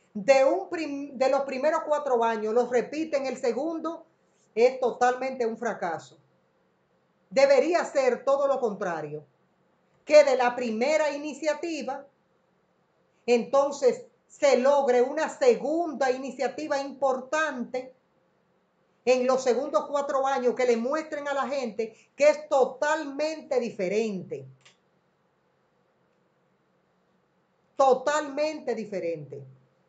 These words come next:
Entonces la gente lo que hace es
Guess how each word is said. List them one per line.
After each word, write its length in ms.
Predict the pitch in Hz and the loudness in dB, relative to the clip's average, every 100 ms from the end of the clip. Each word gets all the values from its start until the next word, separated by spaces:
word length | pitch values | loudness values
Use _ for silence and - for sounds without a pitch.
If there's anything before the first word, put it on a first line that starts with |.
| _ _ _ _ _ _ _ _ _ _ _ _ | _ _ _ _ _ _ _ _ _ _ _ _
Entonces 240 | - 269 269 | 0 2 4
la 120 | 247 | 2
gente 180 | 254 302 | 2 2
lo 140 | 285 | 2
que 80 | 294 | 0
hace 600 | 285 285 285 269 262 214 | -2 -2 -4 -2 0 0
es 240 | 208 - | -2 -14